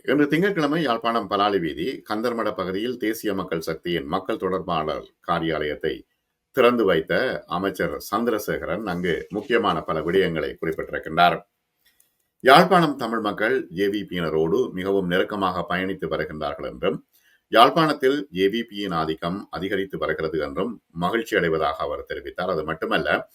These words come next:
யாழ்ப்பாண மக்களினுடைய முக்கியமான பிரச்சனை, வறுமை கோட்டுக்கு கீழ் உள்ள மக்களுடைய பிரச்சனை போன்றவை தீர்க்கப்படும் என்றும், அவர் எந்த நேரமும் தங்களை சந்திக்கக்கூடியதாக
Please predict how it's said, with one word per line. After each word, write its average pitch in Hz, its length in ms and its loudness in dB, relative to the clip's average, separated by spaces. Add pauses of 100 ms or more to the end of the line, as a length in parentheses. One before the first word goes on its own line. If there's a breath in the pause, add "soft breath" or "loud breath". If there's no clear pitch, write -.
(300 soft breath)
யாழ்ப்பாண 120 400 6
மக்களினுடைய 95 680 0
முக்கியமான 92 600 0
பிரச்சனை, 85 460 -6 (520)
வறுமை 113 320 8
கோட்டுக்கு 98 460 4
கீழ் 107 320 0
உள்ள 92 180 2
மக்களுடைய 78 560 -2
பிரச்சனை 85 440 -4
போன்றவை 80 460 -2
தீர்க்கப்படும் 82 600 -2
என்றும், 82 260 -4 (460 soft breath)
அவர் 117 340 6
எந்த 147 260 4
நேரமும் 110 480 2
தங்களை 95 400 0
சந்திக்கக்கூடியதாக 87 1000 -2